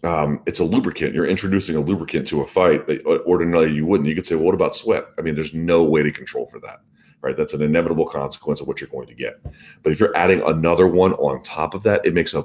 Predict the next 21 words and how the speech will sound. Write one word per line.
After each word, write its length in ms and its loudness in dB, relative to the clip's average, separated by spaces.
big, 360 0
big 260 -2
difference. 280 -6
How 60 -8
many 120 -2
times 220 -2
have 80 -10
you 80 -4
guys 260 2
seen 340 -4
people 200 -6
get 320 -2
even 440 2
slip, 280 2
slip, 260 0
slip, 300 -6
uh, 420 -8
slipperier, 800 2
even 240 0
more 180 6
slippery 540 0